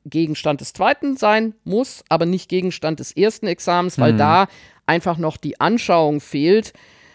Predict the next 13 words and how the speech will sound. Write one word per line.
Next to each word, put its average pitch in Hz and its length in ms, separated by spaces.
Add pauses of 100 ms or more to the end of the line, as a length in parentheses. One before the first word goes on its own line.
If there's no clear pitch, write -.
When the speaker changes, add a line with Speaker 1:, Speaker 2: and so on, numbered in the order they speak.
(160)
Speaker 1:
Äh, 185 640 (640)
da 180 420 (460)
könnte 220 300
man 175 440
mehr 185 600
darüber 160 460
reden, 170 380
was 151 220
einfach 147 400 (120)
sinnvoller 156 640
Stoff - 320
ist. - 240
Insgesamt 233 800